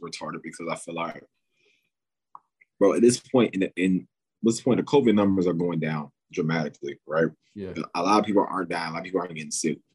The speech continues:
Speaker 1: I understand we, we did certain, like, laws and mandates to try to protect the people, which were, eh, semi, semi working, semi not working.
Speaker 2: Mm-hmm.
Speaker 1: I just feel like this, the, for this one for New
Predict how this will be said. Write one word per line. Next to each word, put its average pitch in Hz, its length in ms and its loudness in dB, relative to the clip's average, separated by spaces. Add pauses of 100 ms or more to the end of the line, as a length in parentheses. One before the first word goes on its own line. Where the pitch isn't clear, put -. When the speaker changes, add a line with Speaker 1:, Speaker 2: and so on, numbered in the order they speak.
(500)
Speaker 1:
I 98 140 4
understand 107 360 4
we, 104 100 8
we 98 120 4
did 95 180 6
certain, 92 300 0
like, 87 160 -4
laws 87 360 -4
and 80 120 -12
mandates 82 460 -4
to - 60 -10 (440)
try - 80 0
to - 60 -4
protect - 300 -4
the - 60 -16
people, - 380 -4 (320)
which 101 180 2
were, 120 240 6 (420)
eh, 196 320 4
semi, 139 400 4
semi 123 560 2
working, 110 300 2
semi 107 300 -4
not 98 180 -4
working. 110 320 -2 (680)
Speaker 2:
Mm-hmm. 98 400 -8 (340)
Speaker 1:
I 113 60 -2
just 120 120 -2
feel 107 80 -4
like 104 160 -2
this, 117 220 -2
the, - 180 -4 (140)
for 113 60 -2
this 117 180 0
one 117 140 -4
for - 120 -6
New 101 80 -2